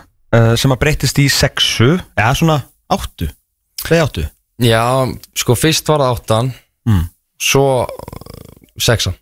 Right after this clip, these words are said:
Speaker 1: Svo sexan, já.
Speaker 2: Já, það er svona fínt að fá ný challenge og svona í sig, sko. Ég
Speaker 1: Hva-,
Speaker 2: fíla það alveg.
Speaker 1: hvernig gerist þetta? Þú veist, hva-, hver er, þú veist, hver er þróun? Þú veist, hvernig endar í sexunni?
Speaker 2: Sko, þetta var þannig að fyrst þá, eh, spiluðu ekki með tíu.
Speaker 1: Mm.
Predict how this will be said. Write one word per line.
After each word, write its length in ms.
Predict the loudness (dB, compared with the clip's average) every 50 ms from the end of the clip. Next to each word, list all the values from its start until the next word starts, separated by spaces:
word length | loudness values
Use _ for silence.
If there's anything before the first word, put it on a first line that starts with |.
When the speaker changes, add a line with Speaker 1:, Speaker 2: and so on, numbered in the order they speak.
| _ -2
Speaker 1:
Svo 200 | 0 0 2 2
sexan, 360 | 0 0 -2 0 0 0 0 0
já. 80 | 2
Speaker 2:
Já, 180 | 2 0 0 0
það 180 | -2 -2 0
er 100 | 0 2 2
svona 260 | 2 2 0 -2 -2
fínt 220 | -2 -2 -2 -2 0
að 120 | 0 0
fá 220 | 2 0 0 -2 -4 -8 _ -2
ný 200 | -2 0 0 0
challenge 400 | 0 0 0 2 0 0 0 0
og 60 | 2
svona 340 | 2 2 2 2 0 -2 -4 -8 -14 _ _ _ _ _ 0
í 80 | 2 2
sig, 120 | 2 0 -4
sko. 140 | -4 -8
Ég 320 | -8 -10 _ _ _ -2 0
Speaker 1:
Hva-, 100 | 2 2
Speaker 2:
fíla 140 | 2 2 2
það 80 | 2
alveg. 160 | 0 -2 -6 -4 -2
Speaker 1:
hvernig 260 | -2 0 0 0 0 0
gerist 300 | 0 2 2 0 0 -2
þetta? 180 | -2 -4 -4
Þú 80 | -2 -2
veist, 140 | -2 0 2
hva-, 160 | 0 0 0
hver 260 | 0 0 0 2 0
er, 120 | 0 -2 0
þú 80 | 0
veist, 120 | 0 0 2 2
hver 160 | 0 2 2
er 60 | 0
þróun? 400 | 0 0 2 2 2 2 0 0
Þú 80 | 0 0
veist, 160 | 0 -2 -4 _ _ -2
hvernig 220 | -2 0 2 2
endar 380 | 2 0 0 0 0 0 -2 -4 -6 _ 0
í 120 | 0 2 2
sexunni? 340 | 2 0 -2 -2 -6 -10 -12 -14 _ _ _ _ -8
Speaker 2:
Sko, 340 | -6 -2 0 2 2 2 2
þetta 160 | 0 0 0 0
var 140 | 2 0
þannig 300 | 0 0 2 2 2 2
að 640 | 2 2 2 2 2 2 2 2 2 2 0 0 -2 -4
fyrst 380 | -2 -2 -2 0 -2 -4 -6 _ _ _
þá, 100 | 0 2 2 2 2 0 -2 -2 -4 -4 -4 -4 -2
eh, 220 | -2 -4 -4 -6 -10 -14 _ -6 -6
spiluðu 520 | -4 -4 -4 -2 2 2 2 4 2 2 0
ekki 60 | 0
með 100 | -2 0
tíu. 220 | 0 0 0 0 -4 -8 -18 _ _ _ -2
Speaker 1:
Mm. 180 | 0 0 0